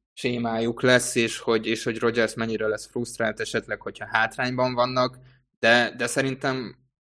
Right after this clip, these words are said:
amilyen könnyedén nyerték az elmúlt években a csoportjukat, és, és magabiztosan hozták a győzelmeket, e-, szerintem ezzel a futóduóval ráadásul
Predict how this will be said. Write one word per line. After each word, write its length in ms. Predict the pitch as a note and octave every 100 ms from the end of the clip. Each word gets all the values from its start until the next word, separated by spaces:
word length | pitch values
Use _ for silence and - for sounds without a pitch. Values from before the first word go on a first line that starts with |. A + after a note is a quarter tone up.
| -
amilyen 440 | C#3 C3+ B2 A#2 -
könnyedén 460 | C3 B2+ A#2+ A#2
nyerték 680 | A#2 B2 A#2+ - A#2 A2+ -
az 100 | A2+
elmúlt 360 | A2+ A2+ A2 A#2
években 400 | A#2 A2 G#2+ G2+
a 80 |
csoportjukat, 760 | - B2 C#3+ C3 C3 B2+ B2+ -
és, 280 | A2 - - _ _ _ -
és 100 | -
magabiztosan 680 | A#2+ A#2+ A#2 - A#2+ A2+ A2+
hozták 340 | A2 A#2 A2+
a 40 |
győzelmeket, 880 | A2 A#2+ A#2 B2+ B2 A#2+ B2 A#2+ - - _ _ _ _ _ _ _ -
e-, 200 | B2+ A#2
szerintem 640 | - - B2 C#3 C3+ B2
ezzel 300 | C3 B2 B2
a 120 | A#2
futóduóval 840 | A2 D3 C#3+ C#3 B2 B2 C3 B2 A#2+
ráadásul 840 | B2 B2 A#2 A2+ - B2+ C3 B2+